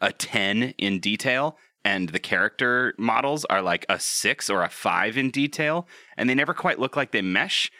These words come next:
and it's always obvious, like, "Oh, he's gonna pick up that teacup 'cause it's the one that's less detailed." I think this is a fascinating, uh, art style because they have found a way to make it always look like the characters and the backgrounds belong in the same,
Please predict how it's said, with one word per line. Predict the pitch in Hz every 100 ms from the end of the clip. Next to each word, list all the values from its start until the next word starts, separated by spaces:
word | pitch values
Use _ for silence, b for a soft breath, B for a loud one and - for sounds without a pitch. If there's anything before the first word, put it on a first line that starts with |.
| b
and | 107
it's | 113
always | 120 123 101
obvious, | 95 95 104 101
like, | 98 -
"Oh, | 110
he's | 104
gonna | 95 107
pick | - 110
up | 104
that | 95 -
teacup | 117 - 95 -
'cause | 92
it's | 85 -
the | 98
one | 90 92
that's | 90 -
less | 92 90
detailed." | - 101 - 113 120 B B B B
I | - 156
think | - 180
this | 123 120 151
is | 120
a | 95
fascinating, | - 120 117 - 123 113 110 107 101 98 _ _
uh, | - 92 82 -
art | 98 -
style | - 92 85
because | 85 - 90
they | 98 98
have | 92
found | - 113 123 139
a |
way | 101 98 95 90 - B B B
to | -
make | 107 107 110
it | 101 -
always | 107 120 127 120 104
look | 107 101 101
like | 92 90 - _ _
the | 90 92
characters | - 104 101 - 117 113 95
and | 98
the | 85
backgrounds | 87 90 - 107 104 98
belong | 87 87 82 87
in | 90
the | 82
same, | - - 98 92 90 85